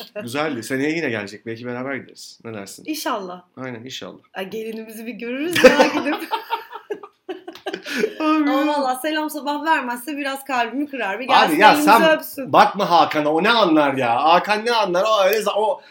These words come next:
Speaker 1: o istiyor ki hani, Aman efendim, iyi ki geldik, bizi ne güzel ağırladınız. Ama Hakan Kurtaş da buradaymış. <laughs>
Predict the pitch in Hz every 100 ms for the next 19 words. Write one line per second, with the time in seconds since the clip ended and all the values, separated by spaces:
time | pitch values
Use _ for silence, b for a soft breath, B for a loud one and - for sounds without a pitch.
0 | b - 247 240 214 - - 247 208 233
1 | 190 208 202 170 208 208 170 185 196 185
2 | 180 170 180 180 180 196 - 190 185 190
3 | 202 185 190 190 185 185 208 196 - 190
4 | 208 190 190 202 196 202 - 190 - 202
5 | 196 190 196 196 185 539